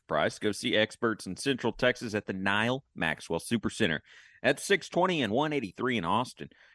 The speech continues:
Or you can check 'em out online, nile maxwell supercenter dot com.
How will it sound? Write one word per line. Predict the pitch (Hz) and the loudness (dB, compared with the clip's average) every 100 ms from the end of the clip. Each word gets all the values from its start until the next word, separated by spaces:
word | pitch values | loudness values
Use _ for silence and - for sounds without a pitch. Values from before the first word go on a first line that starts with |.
| _ | _
Or | 110 | 2
you | |
can | 151 | 2
check | 185 170 | 2 2
'em | 147 | 4
out | 139 - 117 | 2 2 2
online, | 135 135 117 151 98 90 139 | 2 2 0 0 0 -4 -6
nile | 110 101 110 104 | -2 2 4 4
maxwell | 113 113 127 113 | 4 2 0 0
supercenter | - 165 131 101 113 95 90 107 _ _ _ _ _ 82 | 0 -2 -2 -4 0 2 0 -4 _ _ _ _ _ -4
dot | 90 104 117 - - _ _ | 0 2 0 -4 -20 _ _
com. | - 127 123 82 57 50 53 67 | -10 -4 -2 -2 -4 -8 -12 -14